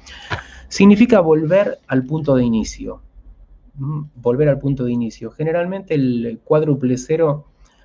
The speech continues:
lo ven personas que han experimentado una gran desilusión, una gran pérdida, han tenido pérdidas en todo nivel, material, emocional, quizá pérdida de fe.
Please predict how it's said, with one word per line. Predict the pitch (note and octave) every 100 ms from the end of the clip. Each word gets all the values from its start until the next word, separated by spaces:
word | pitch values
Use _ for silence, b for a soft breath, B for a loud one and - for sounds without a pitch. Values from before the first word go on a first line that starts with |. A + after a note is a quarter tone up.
| _
lo | A2+ A#2
ven | B2 C#3
personas | D3 C3 D3 C#3+
que | C#3+ C3
han |
experimentado | C3 - B2 A#2+ A#2 B2+
una | A#2+
gran | A#2+ B2
desilusión, | B2 A#2+ A2+ A2+ - C3
una | B2 A#2
gran | A2+ B2+ B2+
pérdida, | C3 B2+ C3 C3+
han | C#3
tenido | C#3 C#3+ C#3 C3
pérdidas | D3 D3 D3+ C#3
en | B2
todo | B2 B2+ A#2+
nivel, | A2+ A2 A2
material, | A2+ A#2 A#2+ B2+ C3 C3 B2+ _
emocional, | A2 A2 - A#2 A#2 B2 B2+ B2+ b b -
quizá | B2+ C#3+
pérdida | C3 B2+ B2+ A#2+
de | A2 A2+
fe. | - C#3